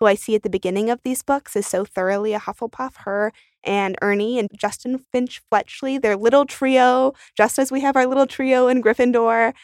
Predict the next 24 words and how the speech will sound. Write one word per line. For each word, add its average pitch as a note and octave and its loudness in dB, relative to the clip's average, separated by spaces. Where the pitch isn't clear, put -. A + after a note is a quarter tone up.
and, A3 2
and G#3 0
the G#3 -8
full A#3+ 4
integration B3 0
of F#3+ 4
her G#3+ 2
into G3+ -6
the G#3 2
D G#3 0
A F#3+ 2
and F#3 0
all C4+ 4
of D4 -4
the A3 -4
Hogwarts F#3 -4
students F3+ -8
kind F3+ -10
of F3+ -8
together F3 -10
in F3+ -10
this F#3 -8
last F3+ -6
battle. A#3 -2